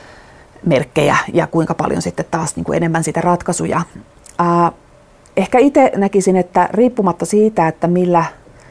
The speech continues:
mitä niinku menetelmiä käyttää, niin se tärkeää olisi yl-, ympäristökasvatuksessa, ilmastokasvatuksessa, että keskitytään aika paljon niihin ratkaisuihin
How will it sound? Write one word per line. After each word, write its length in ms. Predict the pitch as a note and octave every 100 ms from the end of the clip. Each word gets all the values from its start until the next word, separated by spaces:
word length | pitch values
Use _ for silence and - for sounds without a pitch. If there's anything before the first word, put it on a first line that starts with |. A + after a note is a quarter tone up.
| - - - -
mitä 220 | F#3+ F3+
niinku 160 | F3+ F3+
menetelmiä 680 | G3+ G#3 F#3 D#3 D3 C3+
käyttää, 600 | D3 D3 D3 D3 - D3+
niin 140 | D3+ D#3+
se 80 | -
tärkeää 540 | G3+ G3+ F#3+ D#3 C#3
olisi 320 | C3 D#3 -
yl-, 180 | - E3+
ympäristökasvatuksessa, 1080 | F3+ D#3+ D#3+ D#3 D3+ D3+ D#3+ - - D#3+ -
ilmastokasvatuksessa, 1000 | - D#3+ E3 E3 - D#3 - - D3+ D3+
että 80 | C#3+
keskitytään 640 | F#3 G3 G3 D#3 D#3 D#3
aika 220 | E3 E3+ -
paljon 360 | D#3+ D#3 D3+
niihin 240 | D3+ D#3+ D#3
ratkaisuihin 680 | D3 - F#3+ C#4+ B3+ A#3+